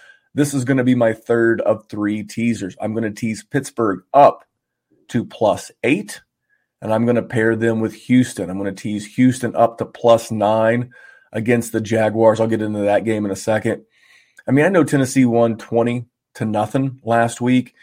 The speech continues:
and I know that Pittsburgh lost on the road, but Pittsburgh got ten days rest. Uh, and Tennessee's twenty to nothing victory really wasn't that, uh,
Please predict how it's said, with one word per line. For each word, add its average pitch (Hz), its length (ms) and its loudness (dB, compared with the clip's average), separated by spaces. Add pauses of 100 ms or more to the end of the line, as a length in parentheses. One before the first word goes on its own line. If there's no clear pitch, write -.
(300)
and 110 300 0
I 107 80 -2
know 120 280 4
that 104 340 0
Pittsburgh 107 640 -2 (120)
lost 107 460 4
on 110 200 0
the 107 80 -4
road, 107 320 0
but 110 140 -4
Pittsburgh 156 340 -4
got 107 220 0
ten 135 180 0
days 120 300 2
rest. 104 480 0 (580)
Uh, 98 240 -2
and 120 140 -2
Tennessee's 190 480 0
twenty 165 300 -2
to 143 80 0
nothing 120 400 0
victory 107 440 -2
really 120 440 2
wasn't 110 320 0
that, 101 120 0
uh, 98 60 0